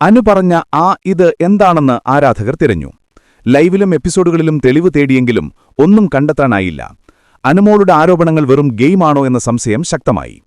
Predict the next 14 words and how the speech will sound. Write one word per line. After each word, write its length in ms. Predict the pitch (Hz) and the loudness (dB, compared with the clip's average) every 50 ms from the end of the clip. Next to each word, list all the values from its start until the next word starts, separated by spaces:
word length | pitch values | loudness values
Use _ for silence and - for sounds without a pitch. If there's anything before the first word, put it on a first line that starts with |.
| _ _ _ _ _ _ _ _ _ _ _ _ _ _ _ - | _ _ _ _ _ _ _ _ _ _ _ _ _ _ _ -2
അനുവിന്റെ 420 | 127 139 175 214 226 233 214 214 | 0 2 2 2 2 2 2 2
വ്യക്തിപരമായ 640 | 196 156 139 - - 220 190 208 208 190 185 180 180 175 | 2 2 0 -2 -2 -2 0 0 2 2 2 2 0 0
ചില 220 | 143 - 151 147 | -2 -2 -2 0
നീക്കങ്ങൾ, 520 | 123 117 127 131 - 139 117 90 65 - - _ _ _ _ _ _ _ - | 2 2 0 0 -2 -4 -6 -6 -6 -10 -16 _ _ _ _ _ _ _ -4
പുറത്ത് 340 | 131 151 180 175 - 180 180 | 0 0 0 2 2 0 2
വലിയ 240 | 147 135 139 147 | 2 2 2 0
ചർച്ചയാകാത്തവ 840 | 139 - - 131 131 - 180 156 135 131 151 160 180 165 - 110 85 64 - - _ _ _ _ _ - | -2 -2 -4 -6 -4 -4 -2 0 0 0 0 0 -2 0 -2 -4 -6 -6 -10 -14 _ _ _ _ _ -2
പ്രേക്ഷകരുടെ 540 | - 165 185 - - 196 160 165 151 139 | -2 -2 -2 -2 -6 -6 -4 -2 -2 -2
ഇഷ്ടം 300 | 135 - - 135 123 120 | -2 -2 -2 -4 -4 -4
കുറയ്ക്കാൻ 440 | 98 - 113 113 101 - 107 107 135 135 | -4 -4 -4 -4 -4 -4 -4 -4 -4 -2
കാരണമായി. 540 | 147 139 139 131 110 82 67 62 57 52 _ _ _ _ _ _ _ - | 0 0 0 0 -2 -6 -8 -12 -18 -20 _ _ _ _ _ _ _ -10
ജിസലിനെ 540 | 110 117 165 165 - 233 226 226 190 156 143 | -4 -4 -2 -2 0 0 0 2 2 0 -2
കൂടുതൽ 400 | 135 - 143 160 156 139 143 139 | -2 -2 -4 -4 -2 -2 -4 -4
പ്രിയപ്പെട്ടവളാക്കി. 920 | 123 - 143 175 190 170 - 143 123 101 87 76 71 - - - 50 | -4 -6 -4 -4 -4 -4 -4 -6 -6 -6 -6 -8 -10 -12 -16 -20 -20